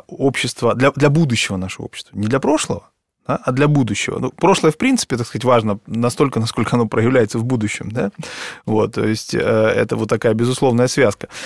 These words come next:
Вот. И, э, здесь, конечно, э, есть, э, ну, э, я не готов щас говорить там о конкретных студентах, да, х-,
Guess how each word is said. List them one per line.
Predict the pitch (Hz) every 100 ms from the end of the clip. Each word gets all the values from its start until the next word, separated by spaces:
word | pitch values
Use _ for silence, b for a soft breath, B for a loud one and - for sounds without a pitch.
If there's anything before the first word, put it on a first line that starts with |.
| B B
Вот. | 117 -
И, | 127 139
э, | 139 127
здесь, | 127 135 226
конечно, | - 147 180 214 - 143
э, | 120 113
есть, | 113 151 175 - -
э, | 120 117 113 110 110
ну, | 143 196 - -
э, | 110 - 104 113 123 - 131 110 113
я | 127
не | 147
готов | 151 147
щас | 123 113
говорить | 113 117 104
там | 107
о | 107
конкретных | 120 117 127 120 - B B B
студентах, | - 151 220 254 120
да, | 113 135 151 143
х-, | -